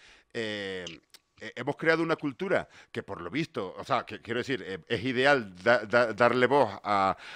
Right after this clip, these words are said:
a, a, a, a tantas diversidades y a tantas identidades, pero me, me parece que a veces eso se ha malentendido y, y a veces podemos estar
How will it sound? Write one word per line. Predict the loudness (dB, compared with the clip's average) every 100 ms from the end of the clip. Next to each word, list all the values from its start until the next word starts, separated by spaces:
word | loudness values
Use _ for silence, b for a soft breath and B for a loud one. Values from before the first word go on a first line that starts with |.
| B
a, | 4 4 4 -2 -4 -4 -2
a, | -4
a, | -2
a | 0
tantas | 4 8 10 10
diversidades | 10 6 6 6 6 6
y | -2
a |
tantas | -2 -2 -2
identidades, | -2 -2 2 4 4 0 B B B
pero | 4 4 4 0 -10 -20 -20 -14
me, | -10 -6 -6
me | -4 -2
parece | -2 -2
que | 0
a |
veces | 0 0 -2
eso | -2
se | -4 2
ha | 4
malentendido | 4 -2 -4 -2 -2 -2 -4 -4 -4 -2 -4 -6 b b b b -4
y, | 0 0 -2 0
y |
a | 2
veces | 2 0 -2
podemos | 0 0 2 0
estar | -4 0 4 4 2